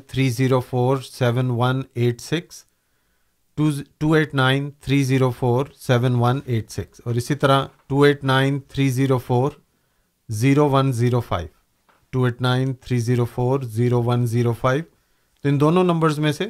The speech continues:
किसी भी नंबर पर आप फ़ोन करके अपना सवाल जो है मोहतरम हादी साहब की खिदमत में पेश कर सकते हैं। अ, जब आप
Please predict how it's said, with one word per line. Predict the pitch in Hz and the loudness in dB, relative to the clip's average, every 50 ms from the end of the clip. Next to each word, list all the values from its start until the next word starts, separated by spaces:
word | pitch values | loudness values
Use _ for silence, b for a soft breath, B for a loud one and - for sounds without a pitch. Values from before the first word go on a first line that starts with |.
| 220 _ _ | -8 _ _
किसी | - 131 160 160 | -8 -4 -2 -2
भी | 151 160 | 0 0
नंबर | 151 143 139 143 143 | 0 2 2 0 -2
पर | 143 - 147 127 | -2 -2 -2 0
आप | 131 131 123 | 0 0 -2
फ़ोन | - - 127 127 127 | -4 -4 -6 -4 -4
करके | - 127 123 120 - 143 143 | -2 -4 -4 -2 -4 -4 -4
अपना | 143 135 - - 127 | -4 -4 -6 -6 -6
सवाल | 120 - 127 117 117 120 117 | -4 -2 0 2 2 2 2
जो | 113 117 110 | 0 0 -2
है | 113 113 131 | -2 -2 -4
मोहतरम | 135 120 113 - 117 117 113 | -4 -6 -6 -6 -6 -4 -2
हादी | 113 110 110 110 | -2 -2 -2 -2
साहब | - 123 117 | -4 -4 -4
की | 117 - _ | -6 -8 _
खिदमत | - 117 104 117 113 110 - | -8 -8 -6 -6 -8 -8 -10
में | 110 - | -10 -8
पेश | - 117 117 - | -6 -6 -6 -4
कर | - 135 127 | -4 -4 -4
सकते | - - 135 123 - 147 | -2 -4 -6 -4 -4 -4
हैं। | 139 139 139 - b b b b b b b b b b b b b b b b b - - | -4 -4 -4 -8 b b b b b b b b b b b b b b b b b -6 -2
अ, | 117 120 120 123 127 120 - _ _ - | 0 2 2 2 0 -2 -6 _ _ -6
जब | 127 135 139 127 143 | -2 0 2 4 4
आप | 143 143 147 147 | 6 6 4 4